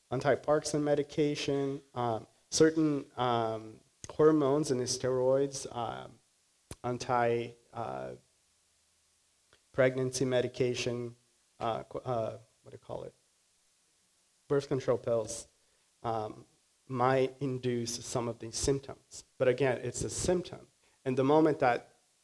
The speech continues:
either they, the drug is withdrawn, they'll, they'll come back to normal because it's being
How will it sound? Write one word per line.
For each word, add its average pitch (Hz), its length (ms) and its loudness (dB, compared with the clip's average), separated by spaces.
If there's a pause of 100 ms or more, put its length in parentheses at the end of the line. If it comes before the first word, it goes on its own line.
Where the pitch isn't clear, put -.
either 135 260 0
they, 123 440 0
the 117 80 -8
drug 139 300 4
is 160 140 0
withdrawn, 156 760 2 (1120)
they'll, 123 300 2
they'll 123 180 -2
come 120 200 -4
back 113 260 0
to - 80 -6
normal 120 420 -14 (600)
because 123 280 -2
it's 117 120 -2
being 117 360 -2